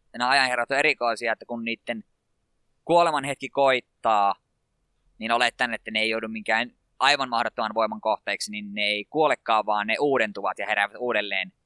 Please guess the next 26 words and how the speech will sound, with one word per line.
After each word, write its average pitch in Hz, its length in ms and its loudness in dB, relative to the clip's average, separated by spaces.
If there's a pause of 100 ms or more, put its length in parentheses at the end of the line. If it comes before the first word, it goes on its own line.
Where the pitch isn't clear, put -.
(600)
niin 98 120 -12
kuin 104 140 -10 (180)
u-, 127 300 -8
täysin 143 260 0
uutena 120 280 -2
henkilönä. 107 540 -4 (220)
Niillä 107 200 -4
niin 117 100 -6
kuin 107 100 -16
pysyy 170 280 -2
ne 139 60 -2
muistot, 139 640 -2 (760)
mutta 110 200 -6
niiden 123 220 -2
luonne 139 220 2
kuitenkin 117 360 -4
aina 113 100 0
vähän 113 220 0
muuttuu 107 420 -6
sen 104 160 -6
ja 104 60 -6
s-, - 100 -18 (680)
uuden, 113 260 0
uudelleen 127 280 0
syntymisen 110 300 -6
myöt-, 110 240 -4